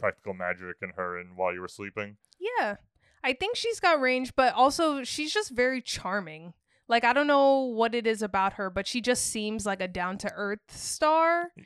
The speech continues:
Speaker 1: yeah.
Speaker 2: Like, even though, you know, she's gorgeous and all this stuff, but, like, she's relatable somehow still, I
Speaker 1: Yeah.
Speaker 2: think.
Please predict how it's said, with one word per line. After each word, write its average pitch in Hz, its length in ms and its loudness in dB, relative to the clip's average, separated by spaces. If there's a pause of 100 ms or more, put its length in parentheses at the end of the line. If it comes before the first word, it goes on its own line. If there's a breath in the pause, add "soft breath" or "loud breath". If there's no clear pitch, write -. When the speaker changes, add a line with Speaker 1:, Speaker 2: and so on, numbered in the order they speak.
Speaker 1:
yeah. 107 200 4
Speaker 2:
Like, 92 200 6
even 254 220 -2
though, 233 400 0
you 226 140 -6
know, 160 180 -8
she's 185 320 -12
gorgeous 190 400 -4
and 190 100 -8
all 180 120 -8
this 185 120 -8
stuff, 175 280 -6
but, 185 100 -4
like, 185 140 -6
she's - 340 -8
relatable 226 680 -2
somehow 170 420 -8
still, 165 540 -10
I - 20 4
Speaker 1:
Yeah. 95 240 6
Speaker 2:
think. - 400 -14